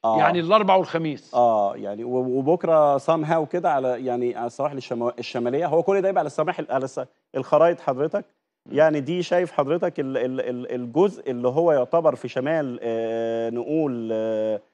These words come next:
Speaker 1: شبه جزيرة سيناء، الجزء الملون دوت
Speaker 2: مم.
Speaker 1: حضرتك فندم، في جزء داخل كده على الجزء الشمالي.
Speaker 2: آه.
Speaker 1: ده في يوم ال-، أعتقد ده كان يوم اتنين وعشرين، يعني ده النهاردة.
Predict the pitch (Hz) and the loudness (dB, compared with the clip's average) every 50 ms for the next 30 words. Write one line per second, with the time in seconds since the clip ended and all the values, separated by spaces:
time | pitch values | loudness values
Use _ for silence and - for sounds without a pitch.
0 | _ _ _ - - 151 147 151 139 113 113 135 160 151 139 - - - 165 175 | _ _ _ -6 -6 -2 -2 -2 -2 -2 -2 -2 -2 -2 -2 -6 -4 -4 -2 -2
1 | 185 143 123 143 139 117 127 127 120 117 123 139 156 160 156 139 127 120 120 113 | -2 -2 -2 -4 -2 -4 -4 -4 -2 0 4 6 6 6 6 4 2 0 0 0
2 | 127 135 139 127 107 104 120 113 131 139 131 131 - - 147 151 139 - 143 139 | 0 0 0 -2 -2 -4 -4 -4 -4 -4 -4 -4 -4 -4 -4 -4 -4 -4 -4 -2
3 | 139 147 131 127 123 113 131 139 135 - 120 - - 127 131 127 117 107 113 135 | -2 -4 -4 -4 -4 -4 -4 -4 -4 -6 -6 -4 -4 0 0 0 0 0 -4 -8
4 | 127 120 110 - - 117 113 123 139 151 165 196 - - 110 117 110 101 _ - | -8 -8 -10 -8 -6 -4 -4 -2 -2 -4 -4 -8 -10 -12 -14 -14 -14 -16 _ -2
5 | 117 143 165 170 - 160 165 180 185 190 196 175 147 139 135 131 143 139 135 - | 2 2 2 2 2 2 2 4 4 2 0 -2 -4 -4 -2 0 0 0 2 2
6 | 170 175 180 160 131 160 165 - 160 151 147 143 151 160 156 135 - 151 156 143 | 0 0 0 0 0 0 0 0 0 -2 -2 -2 -2 -2 -2 -4 -4 -4 -4 -4
7 | 127 127 - - 156 160 135 113 107 107 110 107 110 113 110 143 147 143 135 127 | -4 -4 -4 -4 -2 -2 -2 -2 -4 -4 -6 -4 -6 -2 -2 -2 0 0 -2 -2
8 | 120 135 139 143 - - 175 208 | 0 0 0 0 0 -2 -6 -6